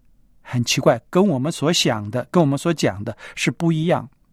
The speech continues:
也就是在使徒行传里面的圣灵充满事件呢，都有不同的现象，所以单单用一个固定的模式，一个固定的，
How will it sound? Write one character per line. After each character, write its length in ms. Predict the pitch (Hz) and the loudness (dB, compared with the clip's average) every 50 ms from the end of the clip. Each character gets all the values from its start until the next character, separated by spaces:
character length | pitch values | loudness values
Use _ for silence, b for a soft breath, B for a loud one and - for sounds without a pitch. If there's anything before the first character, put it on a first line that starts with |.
| _ _ _ _ _ _ _ _ _ _ _ _ _ _ _ _ _ _ B B B B B B B | _ _ _ _ _ _ _ _ _ _ _ _ _ _ _ _ _ _ B B B B B B B
也 100 | B 151 | B 2
就 120 | 151 151 247 | 4 4 2
是 240 | 196 - - 120 110 _ _ _ _ _ _ _ _ | 0 0 -2 -4 -6 _ _ _ _ _ _ _ _
在 180 | - - 226 202 | 4 6 6 6
使 140 | - - 156 | 4 0 -2
徒 120 | 139 214 | -2 0
行 240 | 196 - 143 156 180 | 2 2 2 2 2
传 220 | 175 233 202 160 | 2 2 2 2
里 60 | 127 113 | 0 -2
面 180 | 123 135 131 | -2 -2 -2
的 100 | 120 123 | -2 -2
圣 220 | 117 - 185 160 135 | -2 0 2 2 2
灵 140 | 123 127 | 2 0
充 180 | 127 - 151 156 | -2 -2 0 0
满 160 | 147 123 107 | 0 0 0
事 220 | 104 - - 156 131 | -2 -2 -2 -2 0
件 240 | - 151 139 120 | 2 2 2 2
呢， 120 | 110 110 101 _ _ _ _ _ _ _ - | 0 -4 -8 _ _ _ _ _ _ _ 2
都 220 | - 208 254 254 | 4 4 4 4
有 160 | 180 139 123 | 2 -2 -4
不 400 | 113 _ - - 269 240 196 151 | -6 _ -4 0 0 2 2 2
同 300 | - - - 120 123 160 | 0 -2 -4 -2 0 2
的 100 | 196 208 | 2 0
现 300 | 139 - - 160 123 117 | 0 0 0 -2 -2 -2
象， 260 | 113 - - 123 - - _ - - _ - - _ _ _ - _ - _ - _ - - _ | -2 -2 -4 -4 -6 -6 _ -20 -20 _ -20 -20 _ _ _ -20 _ -20 _ -20 _ -20 -20 _
所 200 | - - 165 165 | -2 2 4 4
以 160 | 202 185 131 110 B B B B B | 4 4 -2 -4 B B B B B
单 160 | - 180 196 | 4 4 6
单 180 | 190 196 185 165 | 6 2 0 0
用 260 | 156 175 180 151 127 - _ _ _ _ _ _ _ - | 0 0 0 -2 -2 -4 _ _ _ _ _ _ _ -2
一 220 | - 226 233 254 | 2 4 4 4
个 220 | 202 - 220 147 127 - _ _ - | 4 2 0 0 -2 -4 _ _ 2
固 320 | - 311 285 226 180 135 | 4 4 4 4 2 -2
定 240 | - - 214 165 143 | 0 0 2 2 2
的 100 | 135 127 | 2 2
模 260 | 123 123 117 117 120 | 0 -2 -2 -2 -2
式， 380 | 123 - - - 139 127 - - B B B B B B B | -2 -2 -2 -2 -2 -4 -8 -10 B B B B B B B
一 120 | B 202 214 | B 2 2
个 160 | 175 - 175 | 4 2 0
固 460 | - _ _ - 294 269 233 180 143 | 0 _ _ 2 2 4 4 2 -2
定 260 | 131 - 220 196 160 | -2 0 2 2 2
的， 380 | 135 127 127 120 107 - - - | 2 0 -2 -6 -6 -8 -10 -16